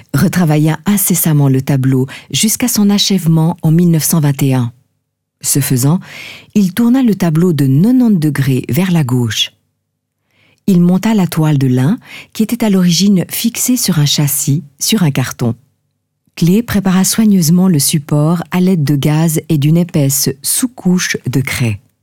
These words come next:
Il appliqua ensuite les couleurs, couche par couche, à l'aide d'aquarelles et de peinture à l'huile. L'ensemble se concentre pour former un réseau dense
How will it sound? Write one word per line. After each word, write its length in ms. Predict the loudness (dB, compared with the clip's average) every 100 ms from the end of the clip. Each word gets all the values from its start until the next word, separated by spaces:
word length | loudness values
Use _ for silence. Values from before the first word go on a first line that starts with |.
| _ _ _ _ _ _ -20 -20 _
Il 160 | 0 2
appliqua 400 | 0 -2 0 0
ensuite 500 | 0 0 -2 -2 -2
les 160 | 0 -2
couleurs, 560 | 0 0 2 2 0 -4 -4
couche 260 | -2 -2
par 220 | -2 -4 -2
couche, 420 | 0 0 0 -4 -6 -12 -16 -8
à 80 | -2
l'aide 420 | 2 2 2 0
d'aquarelles 800 | 0 -2 0 0 2 2 2 0 -4 -12 -2
et 80 | 0
de 100 | 0
peinture 480 | 0 0 0 0 0
à 80 |
l'huile. 460 | 2 0 0 -2 -6 _ _ _ _ _ _ _ _
L'ensemble 600 | 0 2 0 0 2 2
se 160 | 0 -2
concentre 680 | -2 -2 0 0 0 0 -2
pour 220 | -2 -4
former 380 | -2 0 2 2
un 100 | 2
réseau 420 | 2 0 0 0
dense 480 | 0 0 0 0